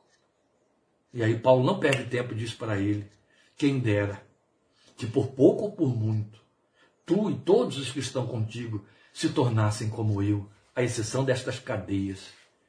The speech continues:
que me prendem." Oh Deus, oh Deus, oh Deus. O Pai atrai. <laughs> O Pai atrai.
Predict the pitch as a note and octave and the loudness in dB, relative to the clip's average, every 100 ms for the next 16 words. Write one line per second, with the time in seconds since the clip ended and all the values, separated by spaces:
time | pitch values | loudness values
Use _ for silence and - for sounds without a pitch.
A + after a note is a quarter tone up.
0 | _ _ - _ - A2 G2+ F#2+ G2 G2 | _ _ -20 _ -8 -6 -6 -6 -6 -6
1 | G2 - _ _ _ - A#2+ A#2 F#2 G#2 | -10 -16 _ _ _ -12 -8 -8 -8 -10
2 | G#2 - - A#2+ B2+ B2+ - - _ _ | -12 -16 -12 -8 -6 -8 -14 -20 _ _
3 | - - - - - _ _ - _ _ | -20 -20 -20 -20 -20 _ _ -20 _ _
4 | _ _ _ - - - A#2 B2+ B2 A#2+ | _ _ _ -20 -18 -10 -6 0 2 2
5 | B2+ - A2 G#2+ - - _ _ - A#2 | 0 -2 -6 -6 -10 -18 _ _ -10 -8
6 | - - - - - - - A2+ - - | -10 -16 -20 -20 -14 -12 -8 -8 -8 -12
7 | - - - | -20 -20 -20